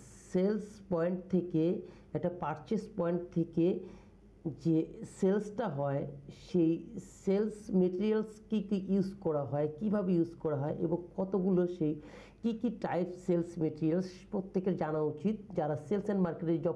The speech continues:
করছি। তো শুনতে থাকুন, এটা মার্কেটিংয়ের অত্যন্ত গুরুত্বপূর্ণ একটা word, পিওএসএম। যারা ব্র্যান্ডে কাজ করে, বিশেষ করে ব্র্যান্ডকে promote করে, আহ, ব্র্যান্ডিংয়ে যারা কাজ করে, তারা এই পিওএসএম শব্দটার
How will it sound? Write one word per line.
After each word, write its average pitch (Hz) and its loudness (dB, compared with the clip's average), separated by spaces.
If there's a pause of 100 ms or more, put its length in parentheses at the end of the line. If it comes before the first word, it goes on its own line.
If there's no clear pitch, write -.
(120)
করছি। 208 -2
তো 208 4
শুনতে - -2
থাকুন, 196 0 (120)
এটা 170 0
মার্কেটিংয়ের 196 0
অত্যন্ত 190 0
গুরুত্বপূর্ণ 160 0
একটা 156 -2
word, 151 0 (160)
পিওএসএম। 185 2 (100)
যারা 165 0
ব্র্যান্ডে 165 0
কাজ 190 -2
করে, 180 2
বিশেষ 143 -4
করে 160 2 (300)
ব্র্যান্ডকে 165 0
promote 160 -2
করে, 160 0 (260)
আহ, 143 -4
ব্র্যান্ডিংয়ে 165 2
যারা 180 2
কাজ 170 -6 (100)
করে, 165 2
তারা 160 -4
এই 160 4 (140)
পিওএসএম 180 0
শব্দটার - -4